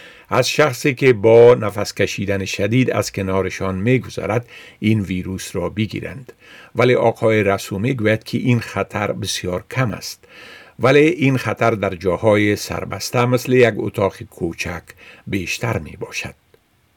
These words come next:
در حالی که یک بخش بزرگی از استرالیایی‌ها در خانه‌هایشان می‌مانند، خرید از طریق اینترنت به پیمانه زیادی در حال افزایش بوده است. ولی آیا ضرور است که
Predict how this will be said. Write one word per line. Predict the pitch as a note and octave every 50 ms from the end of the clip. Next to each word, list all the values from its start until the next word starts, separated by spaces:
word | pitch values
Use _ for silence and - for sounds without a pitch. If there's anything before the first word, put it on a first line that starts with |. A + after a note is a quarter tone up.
| _ -
در | A2+ B2 C3
حالی | C3 C#3+ D3 C#3+ D3
که | C#3+ - D3
یک | B2+ A#2 G#2
بخش | F#2 G#2 G2+ - - - G2+
بزرگی | F2+ E2 F#2+ F2+ - B2+ B2+ A#2+ A#2 B2+ B2
از | B2 A2 A2 G2+ G2+
استرالیایی‌ها | - - A2+ G#2+ G2+ - - - G2+ F#2+ F#2 F2+ F2+ F2+ E2+ F2+ F2 E2 - - A#2 B2 D3+ E3 - - - - - _ - - G#2+
در | A2+ A#2
خانه‌هایشان | - - - G#2+ G#2 G#2 F#2+ - D3 C#3 B2+ - - - F2 E2
می‌مانند، | C#2+ D2 E2+ D#2+ D#2 F2+ F#2 F#2+ A2+ C3+ C#3+ C#3+ - _ - - - - - -
خرید | - - C3 C3 C#3+ D3 C3+ A#2
از | - A2+ A2 -
طریق | - - G2+ A2+ A#2 A2 - -
اینترنت | - - G2 F#2+ F2+ - E2 E2+ F#2+ F#2+ G#2 A#2+ C3+ C3 - - _ - - - _ -
به | F2+ G#2+ A#2+ B2 B2
پیمانه | A#2 B2 A2+ A#2 A2+ A2 A2 G#2+ G2+ G2 G2 F#2+ F#2 F#2 E2+
زیادی | D#2+ - - A2 A2+ A#2+ A#2+ A#2 A#2 A#2
در | G#2+ G#2 G2+
حال | G2 - G#2 F#2+ F#2 F#2 F#2 F#2 -
افزایش | G#2 F#2 E2+ - - F#2+ F#2 G#2 B2+ A#2 - -
بوده | - - - - D2
است. | D2+ - - - - - - _ _ _ _ _ _ _ _ _ -
ولی | - A#2 C#3+ D#3 F3 F3+
آیا | E3 D#3 D3 D#3 C#3+ C3+
ضرور | B2 G#2+ A#2 A2 C3 E3 D#3+ B2+
است | E2+ - - - -
که | - A2 A#2 B2+ -